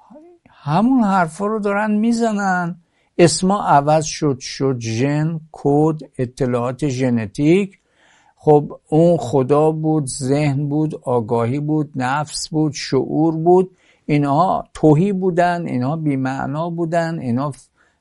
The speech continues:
در واقع قابل تحقیق تجربی نیستن، جاشون رو دادن به این تعابیر و در واقع اینجا نوعی لفاظی شکل گرفته و یک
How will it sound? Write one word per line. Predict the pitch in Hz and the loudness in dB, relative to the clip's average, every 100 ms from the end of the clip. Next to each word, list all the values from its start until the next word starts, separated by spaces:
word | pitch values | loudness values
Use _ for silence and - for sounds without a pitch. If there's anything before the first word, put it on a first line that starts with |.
| - 143 135 | -14 -10 -2
در | 123 123 117 | 2 2 2
واقع | 120 113 147 143 | -2 -4 -4 -6
قابل | 135 131 120 127 | -4 -4 -4 -4
تحقیق | 123 127 120 107 147 147 120 | -6 -4 -4 -4 -10 -10 -4
تجربی | 127 123 104 104 110 123 | -2 0 -2 -4 -4 -4
نیستن، | 156 175 - - 196 220 214 _ _ _ _ _ | -4 -6 -6 -2 0 -2 -6 _ _ _ _ _
جاشون | - 165 160 202 | 6 6 6 0
رو | 196 | 0
دادن | 180 185 190 196 165 | 0 0 0 -2 0
به | 160 160 160 165 _ _ - | 2 2 0 -6 _ _ 0
این | 143 147 131 | 4 4 2
تعابیر | - 131 113 113 104 127 151 190 196 _ _ _ | 2 2 2 0 0 0 2 2 0 _ _ _
و | 135 | 0
در | 123 127 123 113 | 4 6 6 6
واقع | 107 101 110 107 101 110 120 147 175 - _ _ _ | 2 -2 0 0 -2 -2 0 0 -2 -6 _ _ _
اینجا | - 107 98 95 117 123 | -4 -2 -2 -4 -4 -4
نوعی | 143 131 120 143 - 165 | -4 -4 -6 -6 -8 -8
لفاظی | 170 113 104 - - - 110 107 107 123 135 | -2 0 0 -2 -14 -6 -4 -2 -4 -4 -4
شکل | - - 95 - 95 | -6 -8 -8 -8 -12
گرفته | 104 95 95 - - 90 95 - _ _ _ - | -10 -10 -10 -14 -14 -12 -12 -16 _ _ _ -8
و | 113 | -4
یک | 120 156 | -2 -4